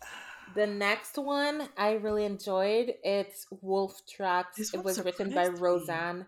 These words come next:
Speaker 1: A. Brown. It's about, like,
Speaker 2: Literally?
Speaker 1: this guy who's a, who in his family, there's, like, a curse for all of the men.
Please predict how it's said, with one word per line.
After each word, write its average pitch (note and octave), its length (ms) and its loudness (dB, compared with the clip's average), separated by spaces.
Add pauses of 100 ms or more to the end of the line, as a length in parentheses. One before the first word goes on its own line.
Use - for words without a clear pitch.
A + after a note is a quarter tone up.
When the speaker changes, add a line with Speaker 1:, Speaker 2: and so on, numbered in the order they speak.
(360)
Speaker 1:
A. F3 300 4
Brown. D#3 460 -2 (100)
It's - 140 -12
about, F3+ 400 4
like, E3 320 4
Speaker 2:
Literally? D4 100 -4
Speaker 1:
this F3 220 -2
guy F3 600 6
who's A3 260 -4
a, F3 200 -2 (180)
who F#3 300 -8 (340)
in F#3 140 -4
his F3 260 4
family, F#3 460 -2
there's, F3+ 260 0
like, D#3+ 240 -2
a E3+ 40 -6
curse - 560 -2
for - 260 -4
all E3+ 160 4
of F3+ 120 -2
the G3 100 0
men. F3 420 -2